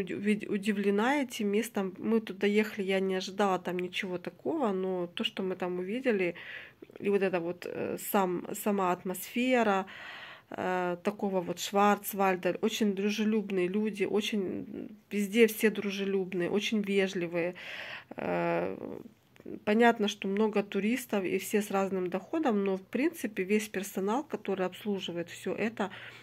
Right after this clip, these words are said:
они очень дружелюбные и позитивно настроенные. Поэтому я рекомендую все-таки путешествовать по Германии. И вот, вот этот национальный наряд.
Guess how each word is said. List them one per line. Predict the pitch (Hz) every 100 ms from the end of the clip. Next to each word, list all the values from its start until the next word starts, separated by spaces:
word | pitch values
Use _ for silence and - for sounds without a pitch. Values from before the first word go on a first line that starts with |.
| -
они | 180 214 226
очень | 208 208 202
дружелюбные | 180 185 196 202 247 214 185 -
и | 190 202 208 - - - -
позитивно | 185 180 - 208 202 185
настроенные. | 185 - - 180 170 165 170 175
Поэтому | 180 185 185 185 180 175 175 - - - - - -
я | 196 220 247 294 -
рекомендую | 202 196 196 190 190 185 208 214
все-таки | 214 196 190 - 208
путешествовать | - 180 - - 196 - 185 180
по | 185 185
Германии. | 180 180 180 170 165 165 175 - - - - -
И | 240
вот, | 214 214
вот | 180 180
этот | 175 170 - -
национальный | 175 - 185 185 175 170 170
наряд. | 170 208 277 -